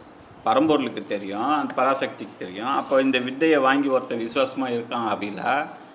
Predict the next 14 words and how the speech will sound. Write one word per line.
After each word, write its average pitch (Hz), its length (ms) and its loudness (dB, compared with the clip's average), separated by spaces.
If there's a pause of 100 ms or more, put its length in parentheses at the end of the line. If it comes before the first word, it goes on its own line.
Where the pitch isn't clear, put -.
(280)
அவனுக்கு 139 400 4
என்னெல்லாம் 151 300 2
துணை 143 200 0 (160)
புரியணும்னு 117 380 -4
அதுக்கு 113 480 -6
தெரிஞ்சு, 113 560 -6 (720)
அந்த 147 400 2
வகையில 117 360 4
அது 135 280 0
துணை 131 200 -2 (260)
புரிய 107 360 -4
ஆரம்பிக்குது. 117 600 -2 (720)
அதுதான் 110 300 0
அப்பா 120 240 2